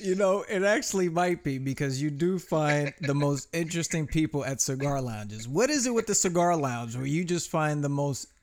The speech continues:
Speaker 1: interesting stories? I mean, you can't even make it up. It's, it's unbelievable. But
Speaker 2: Well,
Speaker 1: you'll
Speaker 2: I don't know, Jorge, I don't know, Jose, if you've ever been in one of these, but the scary, I mean, you, you clip off a cigar and you,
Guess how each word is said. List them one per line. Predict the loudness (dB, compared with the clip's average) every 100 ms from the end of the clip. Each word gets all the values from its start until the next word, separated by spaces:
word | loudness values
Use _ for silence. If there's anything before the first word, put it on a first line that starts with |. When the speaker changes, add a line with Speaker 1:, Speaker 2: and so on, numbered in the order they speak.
| _
Speaker 1:
interesting | -2 0 2 0 0 -2 -2
stories? | -2 -2 -2 -2 -2
I | -2
mean, | -2 -2 -2
you | -4
can't | -4 -2
even | -4 -4
make | -4 -4
it | -4
up. | -4 -4 -8
It's, | -12 -8
it's | -8 -4
unbelievable. | -2 -2 -4 -6 -8 -12 -14 -16 -20 _
But | -2
Speaker 2:
Well, | 0
Speaker 1:
you'll | 0
Speaker 2:
I |
don't | -2 -6
know, | -8
Jorge, | -8 -8 -6 -8 -6
I | -6
don't | -4
know, | -4 -6 -8
Jose, | -8 -6 -4 -4
if | -4
you've | -8
ever | -8 -8 -10
been | -8
in | -8 -10
one | -12
of | -16
these, | -14 -10 -8
but | -8 -8
the | -6
scary, | -4 -2 -2 -2 -6
I | -10
mean, | -12 -14 -18 -18 -20 -20 -20 -12
you, | -6 -6 -4
you | -4 -4
clip | -4 -8 -6
off | -6 -6
a | -10
cigar | -12 -6 -2 0 -2
and |
you, | -4